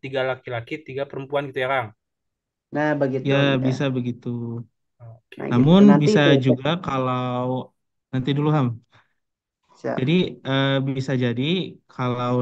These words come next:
Speaker 3: nanti, eh, bisa jadi yang perempuan pun bisa sama tester laki-laki, tergantung, eh, tergantung nanti kami membagikan testernya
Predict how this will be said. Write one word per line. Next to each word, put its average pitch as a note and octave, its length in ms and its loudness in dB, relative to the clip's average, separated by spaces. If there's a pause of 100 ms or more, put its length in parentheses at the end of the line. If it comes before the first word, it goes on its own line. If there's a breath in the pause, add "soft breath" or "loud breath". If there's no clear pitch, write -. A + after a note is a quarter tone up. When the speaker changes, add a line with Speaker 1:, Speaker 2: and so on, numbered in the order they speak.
Speaker 3:
nanti, C3 380 -4 (440)
eh, B2 240 -4 (300)
bisa C3 160 -4 (100)
jadi B2+ 140 -2 (160)
yang D3 220 -2 (760)
perempuan C#3+ 520 0
pun E3+ 140 -2 (100)
bisa E3 160 -2 (100)
sama C3+ 200 -4 (100)
tester C#3 340 -6
laki-laki, B2+ 460 -6 (140)
tergantung, B2+ 580 -2 (200)
eh, C3+ 420 -2 (1800)
tergantung C#3 500 -2
nanti D#3+ 200 -2 (720)
kami C#3+ 200 -2 (120)
membagikan D3+ 520 0 (180)
testernya D#3 420 -4